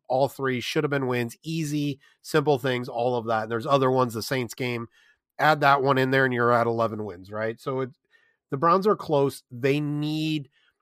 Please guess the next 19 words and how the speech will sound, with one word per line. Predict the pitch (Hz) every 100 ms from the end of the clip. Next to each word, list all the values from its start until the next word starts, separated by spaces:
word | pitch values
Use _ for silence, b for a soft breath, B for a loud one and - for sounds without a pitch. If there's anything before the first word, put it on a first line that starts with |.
| _ -
s-, | - - - -
and | 135
they | 165
need | 185 160
game | 139 147 143
changers. | 139 139 120 104 95 107 -
If | 131
I | 151
would | 175 170
be | 139
honest, | 135 156 165 -
I | 127
think | 190 180
the |
Browns, | 143 147 156 156 - b b b b
if |
the | 127
Browns | 139 151 175
add | 165 156